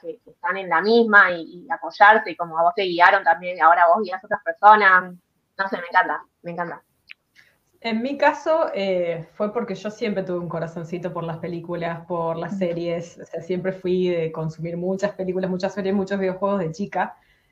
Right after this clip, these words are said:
Speaker 2: Entonces yo entré, en realidad yo también, es, fue como Jessie, fui, vinimos derrapando a lo, a lo Tokyo Drift mal, <laughs> o a lo Initial D,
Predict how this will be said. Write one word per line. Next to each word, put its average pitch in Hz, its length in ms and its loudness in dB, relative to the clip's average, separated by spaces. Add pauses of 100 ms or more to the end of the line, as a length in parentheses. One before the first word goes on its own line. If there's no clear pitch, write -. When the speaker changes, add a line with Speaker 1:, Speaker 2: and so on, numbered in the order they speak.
(320)
Speaker 2:
Entonces 277 360 0
yo 277 60 2
entré, 269 440 4
en 208 80 4
realidad 240 300 4
yo 294 60 -4
también, 247 320 4
es, 202 260 -4
fue 349 120 -2
como 359 180 4
Jessie, 214 340 -2
fui, 220 240 -12
vinimos 269 480 0
derrapando 269 680 8
a 269 100 8
lo, 208 340 2
a 220 80 2
lo 220 160 -2
Tokyo 262 340 0
Drift 254 440 -4
mal, 254 260 6
<laughs> 311 340 -2
o 233 160 -6
a 220 60 -2
lo 226 100 -6 (100)
Initial 254 420 0
D, 262 340 0